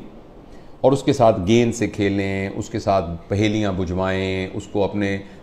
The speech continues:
घुटनों पे बिठा के झूला झुलाएं, उसके साथ तितलियाँ पकड़ें,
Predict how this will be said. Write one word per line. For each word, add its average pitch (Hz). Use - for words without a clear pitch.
घुटनों 123
पे 107
बिठा 95
के 95
झूला 104
झुलाएं, 92
उसके 95
साथ 92
तितलियाँ 107
पकड़ें, 90